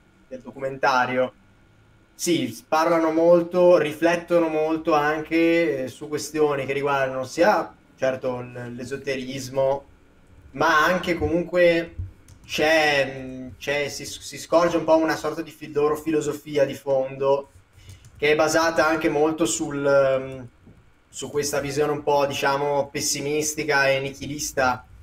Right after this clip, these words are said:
eh, del, quando, quando appunto fanno il discorso per esempio sull'ognosticismo anche, no? Che dicono,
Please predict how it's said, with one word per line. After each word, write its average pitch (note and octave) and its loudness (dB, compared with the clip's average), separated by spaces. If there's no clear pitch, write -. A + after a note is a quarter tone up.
eh, B2+ -4
del, B2+ -4
quando, B2 -2
quando C3 2
appunto C3+ -2
fanno C3 2
il C3 0
discorso C3 2
per C3+ 0
esempio C3+ 0
sull'ognosticismo C3+ -2
anche, C3 2
no? C3+ 2
Che B2+ -8
dicono, B2+ 0